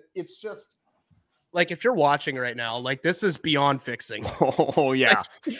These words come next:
Speaker 1: I don't know how I damaged it that badly,
Speaker 2: That's done.
Speaker 1: but, yeah.
Speaker 2: That is
Speaker 1: So,
Speaker 2: done.
Speaker 1: yeah, I've got the, uh, natural light, I guess, if you wanna call it that. It looks like natural light. It's not, though.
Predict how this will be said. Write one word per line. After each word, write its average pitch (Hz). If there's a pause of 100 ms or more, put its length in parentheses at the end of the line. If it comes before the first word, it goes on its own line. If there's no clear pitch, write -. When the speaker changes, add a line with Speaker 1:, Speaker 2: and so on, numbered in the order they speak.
(120)
Speaker 1:
I 180
don't 233
know 226
how 185
I 196
damaged 170
it 208
that 156
badly, 143
Speaker 2:
That's 127
done. 110
Speaker 1:
but, - (480)
yeah. 131
Speaker 2:
That 131
is 104
Speaker 1:
So, 104
Speaker 2:
done. 101 (460)
Speaker 1:
yeah, 139 (240)
I've 147
got 151
the, 151
uh, 143 (680)
natural 165
light, 151
I 170
guess, 165
if -
you 156
wanna 151
call 143
it 147
that. 151
It 143
looks -
like 135
natural 131
light. 131
It's -
not, 104
though. 107